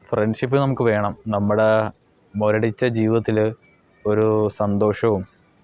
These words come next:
ഒരു സുഖമൊക്കെയാണ് ഫ്രണ്ട്ഷിപ്പ്. അത് നമ്മൾ നല്ല രീതിയിൽ മിനുക്കിക്കൊണ്ട് പോയാൽ മാത്രമേ അത് നമ്മുടെ ജീവിത അവസാനം വരെ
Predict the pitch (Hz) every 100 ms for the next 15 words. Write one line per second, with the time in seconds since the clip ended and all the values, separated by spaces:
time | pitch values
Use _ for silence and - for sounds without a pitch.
0 | _ _ _ 113 110 117 113 113 123 127
1 | - 117 101 101 _ _ _ _ _ -
2 | - 110 104 - 104 - _ _ _ _
3 | - 107 107 107 110 110 110 104 107 110
4 | 113 113 120 - _ - _ _ _ _
5 | _ _ - 117 107 107 123 117 120 113
6 | 113 113 107 107 107 104 101 - 107 107
7 | 113 107 104 101 104 104 107 101 104 107
8 | 110 104 101 - 110 107 107 101